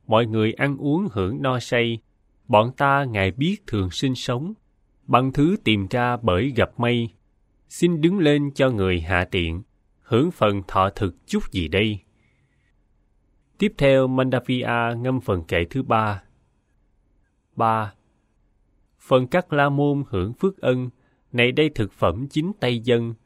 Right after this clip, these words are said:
thí tài cúng với lòng thành kính. Thôi cút, ai đưa lão cán chân, chẳng có phần cho người hạ tiện, kẻ hèn kia hãy bước đi luôn." Vì nghe thấy bậc đại sĩ ngâm phần kệ.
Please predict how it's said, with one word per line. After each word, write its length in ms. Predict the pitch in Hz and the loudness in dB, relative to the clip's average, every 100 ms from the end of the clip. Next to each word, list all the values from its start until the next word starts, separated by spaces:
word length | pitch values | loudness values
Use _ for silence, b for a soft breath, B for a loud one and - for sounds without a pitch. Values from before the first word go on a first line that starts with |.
| _ _ _ | _ _ _
thí 200 | - 220 | -2 0
tài 320 | 220 104 104 | 2 2 2
cúng 340 | 98 131 165 214 | 0 -2 -2 -2
với 140 | 175 160 | 0 2
lòng 280 | 104 92 87 | 0 -2 -2
thành 200 | 101 92 | -4 -4
kính. 340 | - 120 170 202 _ _ _ _ - | -4 -4 -6 -10 _ _ _ _ 0
Thôi 200 | 147 143 | 2 2
cút, 160 | 143 240 - _ _ | 2 -2 -2 _ _
ai 180 | 131 131 | 0 0
đưa 340 | 123 131 127 | 2 0 0
lão 320 | 113 87 85 120 | -2 -2 -4 -4
cán 220 | 127 139 160 | -4 -4 -2
chân, 300 | 123 117 107 _ _ _ _ _ _ | 0 0 -6 _ _ _ _ _ _
chẳng 200 | - 135 | -2 -2
có 160 | 160 202 | 2 0
phần 360 | - 113 107 104 | 2 2 2 -2
cho 180 | 151 | -4
người 260 | 135 98 95 | -2 -2 -2
hạ 260 | 82 98 92 | -2 -4 -4
tiện, 300 | - 90 87 - _ _ _ | -4 -6 -6 -12 _ _ _
kẻ 240 | - 139 110 | 2 2 2
hèn 260 | 101 92 | -4 -4
kia 400 | 92 143 139 131 - | -4 -2 -2 -2 -6
hãy 280 | 98 87 107 | -4 -4 -2
bước 220 | - 202 - | -2 -2 2
đi 140 | 120 | 0
luôn." 300 | 117 123 117 - _ _ _ _ _ _ _ _ _ _ _ _ _ _ | 2 0 -2 -8 _ _ _ _ _ _ _ _ _ _ _ _ _ _
Vì 180 | 131 127 | 0 0
nghe 200 | 131 139 | 2 -2
thấy 360 | 139 139 165 208 | 0 -2 -2 0
bậc 220 | - 98 | 0 2
đại 160 | 101 98 | 0 -2
sĩ 320 | - 95 98 139 | -2 -6 -6 -6
ngâm 160 | 123 | -6
phần 220 | 110 90 | -4 -6
kệ. 340 | 76 82 80 | -4 -4 -4